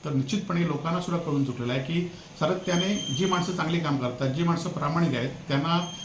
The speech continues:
आपल्यामध्ये ओढण्यासाठी अनेक आमिषं द्यायची, ती आमिष न दिली तर त्यांना बदनाम करण्यासाठी प्रयत्न करायचा. परंतु,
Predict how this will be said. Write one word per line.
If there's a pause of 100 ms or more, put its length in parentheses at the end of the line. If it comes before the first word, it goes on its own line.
(140)
आपल्यामध्ये
ओढण्यासाठी
अनेक
आमिषं
द्यायची,
ती
आमिष
न
दिली (460)
तर
त्यांना
बदनाम
करण्यासाठी
प्रयत्न
करायचा.
परंतु,